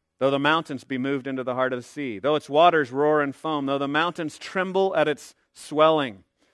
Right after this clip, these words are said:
Then we have this Selah, which we've told you before in the Psalms is kind of like a musical term or like a,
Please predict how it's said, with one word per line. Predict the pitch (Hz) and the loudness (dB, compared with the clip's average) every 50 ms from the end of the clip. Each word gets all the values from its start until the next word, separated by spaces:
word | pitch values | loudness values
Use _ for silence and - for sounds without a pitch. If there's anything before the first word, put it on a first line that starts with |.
| _ _ _ _ - | _ _ _ _ -14
Then | 123 127 | -10 -10
we | 127 123 | -6 -4
have | 127 123 117 | -4 -4 -4
this | 123 117 - - - | -4 -8 -10 -10 -20
Selah, | - - - - 156 156 147 143 139 135 135 135 131 131 131 127 | -20 -16 -10 -4 -2 -2 0 2 2 2 4 4 4 2 2 0
which | 123 117 - - | -4 -8 -10 -12
we've | - - 120 127 123 - | -20 -16 -12 -12 -12 -10
told | - 147 139 127 | -6 -8 -8 -8
you | 131 | -8
before | 117 113 - 139 135 | -14 -12 -10 -8 -8
in | 131 | -8
the | 123 | -8
Psalms | 117 - 139 135 135 135 127 123 | -10 -8 -6 -4 -4 -4 -6 -8
is | 117 - | -14 -14
kind | - 139 139 139 | -8 -8 -6 -6
of | 135 127 | -4 -2
like | 127 120 120 117 - | 0 0 0 0 -2
a | 117 107 104 104 | -4 -4 -4 -6
musical | 117 131 147 147 147 139 143 131 | -6 -8 -6 -6 -8 -8 -10 -10
term | - - 147 139 139 139 143 143 139 135 | -10 -8 -6 -4 -4 -2 -4 -4 -4 -6
or | 120 113 | -6 -6
like | 110 113 113 - 110 | -4 -6 -6 -6 -6
a, | 101 101 98 | -8 -8 -8